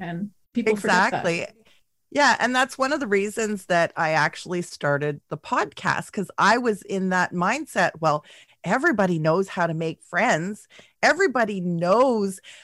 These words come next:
Speaker 2: how to be nice to people." They might know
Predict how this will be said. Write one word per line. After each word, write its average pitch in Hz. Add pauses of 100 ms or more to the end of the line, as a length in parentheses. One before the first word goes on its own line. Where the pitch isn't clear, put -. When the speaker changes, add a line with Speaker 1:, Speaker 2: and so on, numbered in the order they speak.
Speaker 2:
how 233
to 214
be 202
nice 165
to 330
people." 202 (380)
They 269
might 277
know 214